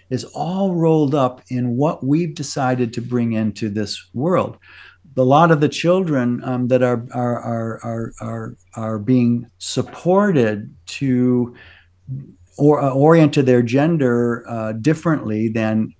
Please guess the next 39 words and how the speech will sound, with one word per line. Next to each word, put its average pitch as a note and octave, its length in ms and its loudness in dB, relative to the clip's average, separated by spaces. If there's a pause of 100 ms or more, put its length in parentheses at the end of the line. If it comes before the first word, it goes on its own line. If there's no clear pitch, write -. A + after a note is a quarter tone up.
(320)
resonate B2+ 680 4
with A#2 200 -6
the A2+ 100 -2
gender A#2 360 2
they G#2+ 160 -2
were G2+ 160 -4
born C3 360 -2
with, G2+ 180 -4
if, - 160 -10
if A2 160 -8
it's - 140 -12
definitive. A#2 680 -4 (400)
Um, A2 360 -6 (400)
uh, A#2+ 120 -2
these F#3+ 240 2
children D3 600 2 (160)
have - 260 -6
come, E3+ 420 -2
have B2+ 140 -4
decided D3 600 2
to C3 120 0
bring C3+ 680 2 (120)
aspects D3+ 580 -4
of A#2+ 140 0
their A#2+ 140 2
yin D3 240 2
and C3 120 4
yang, C3 500 2 (360)
uh, A2+ 200 -6
soul E3+ 680 0
experience B2 520 -2
in A#2+ 80 0
the A2+ 80 0
past E3+ 420 -4
that B2+ 140 -8
were A#2 300 -4
horribly, A#2+ 840 -2
uh, A#2 280 -6
wounded. D#3+ 600 0